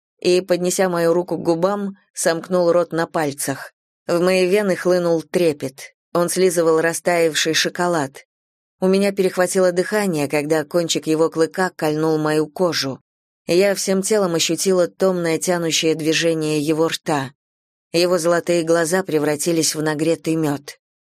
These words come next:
"Вкусно". Я уставилась на него, и внутри меня заклубилось напряжение.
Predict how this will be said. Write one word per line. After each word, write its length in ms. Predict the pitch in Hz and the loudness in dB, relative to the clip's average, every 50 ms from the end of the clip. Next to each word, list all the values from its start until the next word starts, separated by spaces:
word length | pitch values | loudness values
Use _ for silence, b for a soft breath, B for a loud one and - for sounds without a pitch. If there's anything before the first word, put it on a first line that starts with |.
| _ _ _ _ _ _ | _ _ _ _ _ _
"Вкусно". 960 | _ - - - - - - 143 135 127 117 - - - 113 120 110 - - - _ _ _ _ _ _ _ _ _ _ _ _ _ | _ -14 -12 -12 -12 -4 -2 -2 0 0 -2 -4 -6 -6 -6 -8 -10 -10 -14 -18 _ _ _ _ _ _ _ _ _ _ _ _ _
Я 260 | 165 185 202 208 202 | 0 2 2 2 2
уставилась 560 | 196 196 - 247 233 202 175 160 160 156 - | 0 0 0 0 0 2 2 2 2 0 0
на 140 | - 160 160 | -2 -2 -2
него, 340 | 165 165 156 151 156 156 156 | 0 0 0 2 2 2 2
и 180 | 156 160 160 | 2 2 0
внутри 400 | 160 156 170 175 170 - 185 202 | 0 0 0 0 0 2 0 2
меня 320 | 190 180 175 175 185 190 175 | 2 2 0 0 0 0 0
заклубилось 680 | 165 165 - 165 165 160 165 175 180 175 165 160 - | 0 -2 0 0 -2 0 2 2 2 2 2 0 0
напряжение. 920 | 175 170 165 - 185 180 170 190 180 156 139 139 139 139 139 135 135 139 | -2 -4 -2 -2 0 0 2 0 0 -2 -2 -2 -4 -4 -4 -6 -8 -10